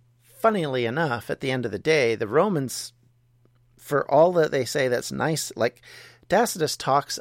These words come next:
up the Britons quite often and, you know, talks about them as being better than the Gauls, as I've said before, because he thinks the Gauls are lazy now because they're all Romanized, whereas the Britons at this point weren't Romanized, so thus they were still held to a higher standard.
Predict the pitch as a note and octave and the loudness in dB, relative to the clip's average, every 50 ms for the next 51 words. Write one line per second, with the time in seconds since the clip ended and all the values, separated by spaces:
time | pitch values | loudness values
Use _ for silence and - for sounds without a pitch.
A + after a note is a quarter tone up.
0 | - - - A#2 C3 C3 - - - D3 C3 C3 C3+ - - E3 D#3 C#3+ - - | -8 -4 0 0 0 0 -2 -6 -12 -8 -4 -2 -4 -2 -4 -6 -8 -8 -6 -4
1 | - D3+ D3 C#3+ C3 C3 C3 - - G3+ F#3 F#3+ F3+ - _ - - - - - | 0 0 2 4 4 2 2 0 -2 -2 -2 -2 -4 -8 _ -20 -20 -20 -20 -20
2 | _ _ - - C3 B2+ B2 A#2+ B2 - - A#2+ A2+ G#2+ - - C3 C3 C3 - | _ _ -4 0 0 0 0 -2 -4 -6 -6 -6 -6 -6 -2 0 0 0 0 -2
3 | - C3 B2 A#2+ A#2 - B2+ B2 G#2 - B2 A#2+ A#2 G#2 - A#2+ A2+ A#2+ B2 A#2+ | -4 -2 0 -2 -2 -2 -4 -6 -6 -6 -6 -6 -4 -2 0 0 2 2 2 0
4 | G#2+ A#2+ A#2 A2+ G#2+ G#2 G2 F#2 F#2+ - - A2+ C3+ A2+ A2 A2 A2+ A2+ A2+ A2+ | 0 -2 -4 -4 -2 -2 -2 -2 -2 -4 -6 -2 0 0 2 2 2 0 -2 -4
5 | A2 - - - - _ _ _ - G2+ G2+ G2+ G#2+ G2+ F#2+ - A2+ A2 F#2+ - | -6 -8 -14 -14 -16 _ _ _ -2 -2 -2 0 -2 -4 -6 -4 -4 -4 -4 -4
6 | G2+ - - F#3+ G3+ A3 G#3+ G3+ G3 F#3+ D#3+ - B2+ G#2+ G#2+ G2+ F#2 A2+ G#2+ G2 | -8 -8 -4 -2 0 0 0 0 -2 -4 -6 -8 -8 -8 -8 -10 -10 -10 -12 -12
7 | - - - - G2 F#2+ F#2+ G2 F#2 F#2 F#2 F#2 A#2 D#3+ F#3 F3+ D#3+ F3 E3 D#3+ | -12 -14 -8 -4 -2 -2 0 -2 -2 -4 -2 0 0 2 2 0 0 -2 -2 -2
8 | D#3+ D#3+ D#3 D3+ D3+ D3 C#3+ - - F#2+ F#2 F#2+ - F2+ F#2 F#2+ F#2+ F#2+ F2+ F2+ | -2 -2 -2 -2 -4 -4 -6 -6 -6 -8 -8 -6 -6 -4 -2 0 0 0 -2 -4
9 | F#2 - _ - - - - - _ - - A2 A#2+ C#3+ D#3 C#3+ C3+ C3+ C3+ C3 | -6 -8 _ -20 -20 -20 -20 -20 _ -6 -2 0 0 0 0 -2 -2 -2 -4 -4
10 | C3 C3 A#2+ - - _ _ _ _ _ _ _ - A#2 A2 G#2+ G2+ F#2+ G#2 G#2 | -6 -6 -8 -10 -18 _ _ _ _ _ _ _ -2 0 0 2 2 0 0 -2
11 | - - G#2+ - A#2+ C3+ - - A#2+ G#2 G#2 G#2 - - G#2 - - A2+ G#2 - | -4 -8 -4 0 0 0 0 0 -4 -6 -6 -6 -4 -6 -6 -6 -6 -8 -10 -8
12 | E2 F2+ B2 F3 - - C#3 D3+ D3 C#3+ C#3 C3+ C3+ C3+ C3+ C3+ C3 - - B2+ | -4 -4 -2 -2 -4 -4 -6 -4 -4 -2 -2 -2 -2 -2 -2 -2 -4 -4 -6 -6
13 | G#2+ G#2 G#2 - - - A2 G2+ G2+ - - - A2+ G#2 - G#2 G2 G2 - - | -4 -4 -4 -4 -4 -6 -4 -4 -6 -6 -4 -4 -4 -4 -2 -2 -2 -2 -2 -6
14 | - G2 F2+ F2+ G#2+ F#2+ F2+ F2+ - - - D3 D#3 D#3 D3 D3 C#3+ C#3 | -8 -8 -6 -6 -6 -6 -6 -6 -8 -10 -8 -8 -6 -4 -4 -4 -4 -6